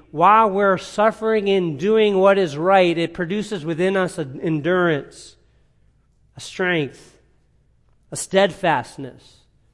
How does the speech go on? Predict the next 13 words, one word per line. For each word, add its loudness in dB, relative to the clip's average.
The -12
gospel 2
leads 0
us 2
to -6
move -2
into 0
this 0
kind 0
of -2
steadfast, 0
enduring 4
life, -2